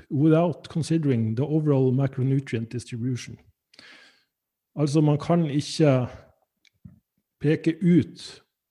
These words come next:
helsekonsekvenser av enkelte matvarer uten å se det i en kontekst med den, eh, overordnede makrofordelingen av, av næringsstoffer.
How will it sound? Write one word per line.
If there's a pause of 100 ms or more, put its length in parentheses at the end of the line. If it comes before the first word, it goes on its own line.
(180)
helsekonsekvenser
av (160)
enkelte
matvarer (560)
uten
å
se
det
i
en
kontekst
med
den, (140)
eh,
overordnede (300)
makrofordelingen (220)
av, (120)
av
næringsstoffer.